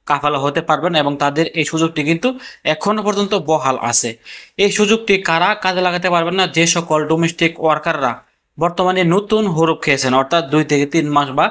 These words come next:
চার মাসের ভিতরে যারা হরুপ খেয়েছেন, ডোমেস্টিক ওয়ার্কার, আমেল মঞ্জিল, হাউস ড্রাইভার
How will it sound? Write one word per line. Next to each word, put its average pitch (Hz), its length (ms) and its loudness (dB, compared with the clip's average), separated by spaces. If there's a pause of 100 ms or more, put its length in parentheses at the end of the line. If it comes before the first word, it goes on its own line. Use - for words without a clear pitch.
(320)
চার 190 220 2
মাসের 196 280 0
ভিতরে 185 300 2 (100)
যারা 165 180 2 (100)
হরুপ 170 260 0
খেয়েছেন, 165 380 0
ডোমেস্টিক 151 440 0
ওয়ার্কার, 147 440 0
আমেল 147 260 0
মঞ্জিল, 147 340 0 (340)
হাউস 139 220 2
ড্রাইভার 147 340 4